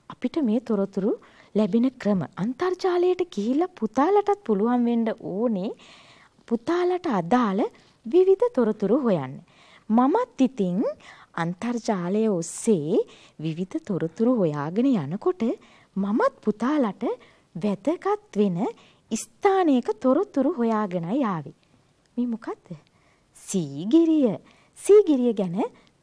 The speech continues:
තොරතුරු මමත් හොයාගත්තා. ඒවා පුතාලට ඉදිරිපත් කරන්න තමයි දැන් සූදානම් වෙන්නේ. කෝ බලන්න සීගිරිය ගිහින් තියෙන අය. ආ, ගොඩක් අය ගිහින් තියෙනවා නේද? සමහර අය ගිහිල්ලා නැතුව ඇති. හැබැයි එයාලත්,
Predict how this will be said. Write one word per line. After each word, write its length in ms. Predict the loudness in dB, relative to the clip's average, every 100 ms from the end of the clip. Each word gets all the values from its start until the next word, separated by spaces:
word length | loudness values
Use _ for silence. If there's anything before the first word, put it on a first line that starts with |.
| 2
තොරතුරු 360 | 2 4 4
මමත් 380 | 4 2 2 0
හොයාගත්තා. 640 | -2 0 -2 -8 -16 -18 -20 _ _ _ _
ඒවා 380 | -8 -4 -2 -2 -4 _ _
පුතාලට 520 | -8 -6 -2 -2 0
ඉදිරිපත් 480 | 0 0 -2 -4 -4
කරන්න 300 | -2 -2 -2
තමයි 300 | -4 -4 -4 -4
දැන් 280 | -4 -4
සූදානම් 640 | -4 -2 -2 -2 -6 -4 -2
වෙන්නේ. 280 | -2 -4 -14 -20 -20 _
කෝ 140 | 4 6
බලන්න 360 | 6 6 2
සීගිරිය 560 | -2 0 2 6 8 8
ගිහින් 320 | 4 0 2
තියෙන 260 | 4 4 4
අය. 180 | 0 -2 -8 _ _ _ _ _ _ _
ආ, 320 | -8 -8 -8 -10
ගොඩක් 420 | -8 -2 0 4
අය 120 | 8
ගිහින් 280 | 8 6 4
තියෙනවා 320 | 2 2 2
නේද? 280 | 2 2 4 2 2 -12 -20 -20 -14
සමහර 460 | -8 -4 -4 -6 -6
අය 160 | -2
ගිහිල්ලා 380 | 0 -2 -4 -4
නැතුව 320 | -2 -4 -4
ඇති. 300 | -4 -2 -4 -6 -8 -20 _
හැබැයි 480 | -12 -8 -6 -6 -8 -14 _ -14
එයාලත්, 480 | -8 -6 -4 -6